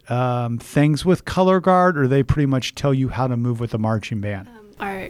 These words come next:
Speaker 2: color guard instructors, Kira and Kristen, um, get some input. We've changed some drill spots so we don't hit band members.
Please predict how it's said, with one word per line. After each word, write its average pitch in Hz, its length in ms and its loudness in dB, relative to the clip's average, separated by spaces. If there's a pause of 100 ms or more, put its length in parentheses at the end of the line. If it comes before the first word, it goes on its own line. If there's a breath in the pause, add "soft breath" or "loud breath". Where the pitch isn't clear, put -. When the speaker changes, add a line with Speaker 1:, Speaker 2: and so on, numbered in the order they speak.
(120)
Speaker 2:
color 247 220 -4
guard 220 160 -2
instructors, 214 480 -6
Kira 208 460 -8 (100)
and 196 240 -10
Kristen, 311 560 -2 (460 loud breath)
um, 214 280 -6
get 254 180 -2
some 277 220 2
input. 302 360 0
We've 240 240 -4
changed 226 320 -6
some 240 100 -6
drill 233 180 -4
spots 226 280 -4
so 220 40 -8
we 220 60 -4
don't 208 180 -8
hit 220 180 -12
band 202 240 -8
members. 247 540 -2